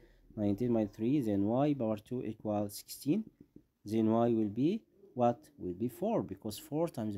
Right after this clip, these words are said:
four equal sixteen. Okay, you must choose four. We have two solutions. If y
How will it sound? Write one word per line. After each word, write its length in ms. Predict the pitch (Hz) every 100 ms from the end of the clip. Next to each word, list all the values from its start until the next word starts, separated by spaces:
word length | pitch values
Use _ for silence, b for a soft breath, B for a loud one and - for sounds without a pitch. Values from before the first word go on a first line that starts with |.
| -
four 260 | 107 110
equal 480 | 98 101 104 104 104 - _ _ _ _ _ _ _ _
sixteen. 600 | - - - - 180 175 - -
Okay, 400 | 92 104 202 247
you 160 | 104
must 320 | 104 143 147 131
choose 300 | - 131 143
four. 180 | 156
We 140 | 113 160
have 200 | 175 175
two 120 | 165
solutions. 500 | - 175 214 - 98
If 160 | 110 -
y 320 | 113 107